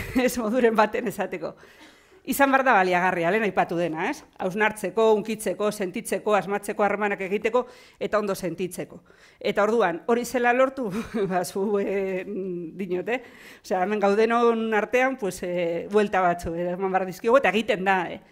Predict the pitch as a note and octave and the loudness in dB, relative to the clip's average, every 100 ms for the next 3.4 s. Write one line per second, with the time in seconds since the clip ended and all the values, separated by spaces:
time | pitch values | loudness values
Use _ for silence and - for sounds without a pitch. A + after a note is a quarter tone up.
0 | _ _ - G#3 G3+ A3 G#3 A3+ A#3+ A#3 | _ _ -6 -4 -2 0 0 0 0 -2
1 | B3 G3+ G#3 A3 G#3+ A3+ B3+ D4 B3 F#3 | -2 -2 -2 -2 -2 0 2 2 2 -4
2 | E3+ D#3+ D#3+ D#3+ - _ _ _ _ _ | -6 -6 -6 -8 -12 _ _ _ _ _
3 | - F#3+ G#3 C4 | -10 -4 -2 -2